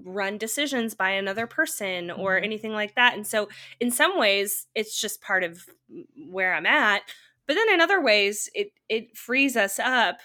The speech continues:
Speaker 1: I think there's a balance of, like, yes, maybe it feels selfish. Doesn't
Speaker 2: Mm-hmm.
Speaker 1: mean it is. But then
Speaker 2: Mm-hmm.
Speaker 1: two, because we're single, we have more time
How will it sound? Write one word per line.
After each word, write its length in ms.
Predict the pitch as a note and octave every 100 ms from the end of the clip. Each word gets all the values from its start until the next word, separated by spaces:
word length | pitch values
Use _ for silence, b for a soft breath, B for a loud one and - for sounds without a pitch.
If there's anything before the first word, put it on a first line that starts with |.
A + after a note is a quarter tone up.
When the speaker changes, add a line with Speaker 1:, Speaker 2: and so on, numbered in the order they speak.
| b b b b _ _
Speaker 1:
I 60 | A#3
think 160 | D#4+ C4+
there's 160 | B3+
a 60 | A3
balance 560 | F#3 D3 C#3 - -
of, 180 | - F#3
like, 300 | F#3 F3 - b b b b
yes, 360 | F4 F4+ F4+ - -
maybe 220 | B3 A#3+ A#3+
it 100 | A#3+
feels 220 | G#3+ G3+
selfish. 260 | G3 G3
Doesn't 220 | G3+ G#3+ B3+
Speaker 2:
Mm-hmm. 40 |
Speaker 1:
mean 120 | B3
it 100 | G#3
is. 480 | F#3 D#3+ F3+ B3 - b b b -
But 100 | C#4
then 160 | C4+
Speaker 2:
Mm-hmm. 220 | A#3+ F#3 G4
Speaker 1:
two, 300 | F4 A#3+ A3+
because 560 | A#3+ - - F#4+ -
we're 100 | C4+
single, 460 | B3+ A#3+ A3+ G#3+ G3+
we 140 | A3+
have 280 | G#3+ B3 B3
more 240 | A3+ A3 A3+
time 600 | - E4+ G#4 A3+ G3+